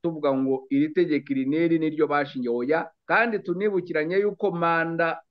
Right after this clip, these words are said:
iyo ihuriro yari yararenze kera. Icyo gihe rero ntushobora no kuvuga ngo hari itegeko bo bagenderagaho, ariko ahubwo amategeko yose bari barayishe,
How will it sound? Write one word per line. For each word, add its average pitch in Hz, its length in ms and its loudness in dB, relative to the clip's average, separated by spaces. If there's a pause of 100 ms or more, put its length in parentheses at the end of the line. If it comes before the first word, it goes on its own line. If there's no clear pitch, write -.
(420)
iyo 214 640 0
ihuriro 160 760 -4 (220)
yari 196 340 4
yararenze 185 680 4
kera. 151 320 -4 (1400)
Icyo 175 260 6
gihe 180 240 8
rero 208 240 8
ntushobora 190 360 4
no 190 100 2
kuvuga 175 300 -2
ngo 156 440 6
hari 143 360 0
itegeko 156 800 2 (220)
bo 147 220 4
bagenderagaho, 143 1160 2 (180)
ariko 175 680 2 (340)
ahubwo 180 640 2
amategeko 165 640 -2
yose 170 220 -2
bari 165 240 2
barayishe, 175 800 0